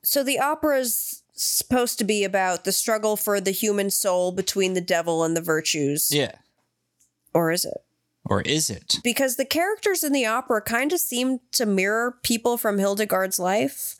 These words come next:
Speaker 1: Like, Ricardus is anima,
Speaker 2: Okay.
Speaker 1: soul.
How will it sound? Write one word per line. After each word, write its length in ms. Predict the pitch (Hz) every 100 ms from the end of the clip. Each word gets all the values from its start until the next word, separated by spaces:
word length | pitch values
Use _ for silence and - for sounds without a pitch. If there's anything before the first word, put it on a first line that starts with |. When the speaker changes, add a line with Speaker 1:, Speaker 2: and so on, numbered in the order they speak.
| - - -
Speaker 1:
Like, 220 | 220 220
Ricardus 760 | 220 226 - 214 208 233 254 -
is 400 | 208 190 - - -
anima, 680 | 202 202 190 175 156 151 - _ _ _ _ _
Speaker 2:
Okay. 180 | 123 135
Speaker 1:
soul. 500 | 101 170 165 190